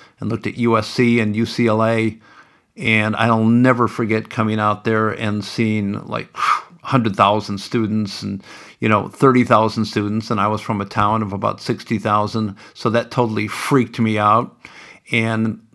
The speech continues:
I was from a town of largely just, you know, waspy people and Jewish community on top. And, uh, I saw a lot of people I'd never seen before, except in strange documentaries.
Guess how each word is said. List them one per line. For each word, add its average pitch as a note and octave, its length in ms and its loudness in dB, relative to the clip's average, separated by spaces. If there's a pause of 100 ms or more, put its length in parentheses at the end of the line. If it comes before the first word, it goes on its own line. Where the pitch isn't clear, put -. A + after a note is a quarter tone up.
(120)
I A2 140 0
was A2 160 0
from A2 160 -2
a G#2+ 40 -2
town A2+ 460 0
of G#2+ 400 -4
largely A#2+ 920 2 (320)
just, A2+ 360 0
you B2+ 120 0
know, G#2+ 320 2
waspy A#2 680 2
people A#2+ 460 0
and G#2+ 340 -2
Jewish A#2 380 -2
community A2+ 680 0 (300)
on A2 240 2
top. A#2+ 420 2 (140)
And, A#2 440 0
uh, A2+ 420 4 (1080)
I - 60 -6
saw B2 180 4
a A#2 40 8
lot A#2+ 180 6
of A#2 80 -2
people C#3+ 240 2
I'd C#3 120 4
never C#3+ 180 2
seen E3+ 240 4
before, C#3 400 4
except C3+ 400 -4
in A2+ 100 2
strange B2 720 -4
documentaries. G#2+ 960 -4